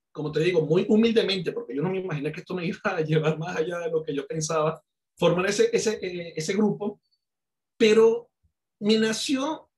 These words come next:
como que, bueno, si somos cinco y WhatsApp te permite tener más de doscientas personas, ¿por qué no comenzamos a buscar más personas? Pero después yo ahí dije, no, busquemos personas que realmente conozcan, porque yo necesito seguir aprendiendo. O sea, yo no me las sé todas.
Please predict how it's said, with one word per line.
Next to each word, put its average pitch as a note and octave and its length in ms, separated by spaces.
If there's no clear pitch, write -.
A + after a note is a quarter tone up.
como C#4 320
que, G#3 80
bueno, G3 220
si D3 120
somos E3 280
cinco C4 560
y E3+ 160
WhatsApp D#3 360
te A3+ 100
permite F3+ 320
tener E3+ 220
más G#3+ 200
de A#3+ 80
doscientas G3+ 400
personas, A3 380
¿por A3+ 140
qué F#3 120
no G#3 100
comenzamos G#3+ 420
a A3+ 60
buscar D#3 360
más G#3+ 120
personas? D#3+ 560
Pero G3+ 300
después G#3+ 340
yo A#3+ 140
ahí A#3+ 180
dije, A#3 400
no, E3 180
busquemos D#3+ 320
personas - 460
que F3+ 160
realmente D#3+ 460
conozcan, D#3+ 420
porque B2 240
yo C3 80
necesito F#3+ 420
seguir C#3+ 260
aprendiendo. C#3 480
O - 420
sea, C#3 120
yo C3 100
no C3+ 100
me E3 100
las D#3 140
sé C#3+ 80
todas. - 460